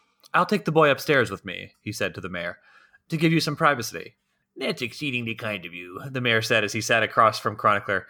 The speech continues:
"I'll give a shout when I'm finished." The innkeeper nodded and herded Bast out of the common room and up the stairs. Kvothe opened the door to his room and gestured Bast inside.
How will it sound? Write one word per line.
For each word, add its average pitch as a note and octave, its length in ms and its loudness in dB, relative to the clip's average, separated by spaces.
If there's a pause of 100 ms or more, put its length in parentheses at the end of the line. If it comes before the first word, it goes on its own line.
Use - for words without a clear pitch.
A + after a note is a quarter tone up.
(200)
"I'll D#3+ 120 0
give C#3+ 160 -2
a C#3+ 80 2
shout C3+ 280 2
when A#2 120 0
I'm G#2 180 0
finished." - 560 -6 (840)
The D3 140 -2
innkeeper G#3+ 540 2
nodded B2+ 380 6
and G#2 140 -4
herded E3 360 2
Bast B2+ 300 4
out C3 100 4
of A#2+ 80 0
the A#2+ 80 0
common B2 340 4
room F2 300 -4 (180)
and A#2 120 -8
up A#2 120 -4
the - 60 -16
stairs. - 480 -2 (420)
Kvothe F#3+ 260 4
opened E3+ 280 0
the D3+ 60 -8
door C3+ 240 4
to C3+ 80 -2
his C3 180 -2
room G2+ 300 -2
and A2 180 -8
gestured B2 380 0
Bast G#2 340 0
inside. G2+ 540 -2